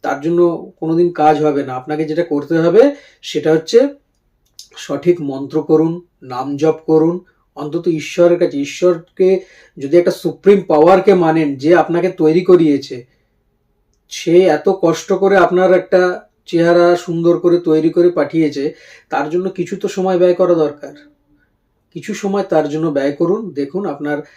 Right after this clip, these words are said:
কর্মের সাথে সাথে যদি এটাও করেন তাহলে পরে আপনার সঠিক জায়গায় আপনি পৌঁছতে পারবেন, না হলে পরে কিন্তু প্রতিকার প্রহসন হয়ে দাঁড়াবে। এবারে বলবো যে যন্ত্র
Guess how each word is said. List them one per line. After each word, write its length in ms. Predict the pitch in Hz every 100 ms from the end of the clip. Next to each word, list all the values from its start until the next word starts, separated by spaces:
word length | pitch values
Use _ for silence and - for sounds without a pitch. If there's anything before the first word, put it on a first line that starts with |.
| _ _ _
কর্মের 440 | - 147 160 180 214
সাথে 360 | - 190 185
সাথে 320 | 175 180 185 170
যদি 320 | 151 160 151
এটাও 240 | 147 190
করেন 400 | 190 170 180 214
তাহলে 340 | 208 143 147 151
পরে 220 | 160 185
আপনার 600 | 147 - 147 156 190 220 _ _ _
সঠিক 680 | - - - 160 - 233 185
জায়গায় 440 | 143 151 151 165 156
আপনি 200 | 156 147
পৌঁছতে 480 | 151 143 139 147 143
পারবেন, 480 | - 139 139 127
না 120 | 127 143
হলে 180 | 160
পরে 220 | 170 175 170
কিন্তু 460 | 170 170 226 285 - _ _
প্রতিকার 640 | - 156 202 180 208 233 254 -
প্রহসন 540 | 156 160 190 - 180 156
হয়ে 280 | 143 139
দাঁড়াবে। 460 | 127 127 127 123 127 - _ 180
এবারে 260 | 165 175
বলবো 460 | 170 170 175 190 190 _ _ -
যে 460 | 139 147 147 147 - _ _ _ _ _ _ _ _ _ _ - 147
যন্ত্র 520 | 131 170 175 156 120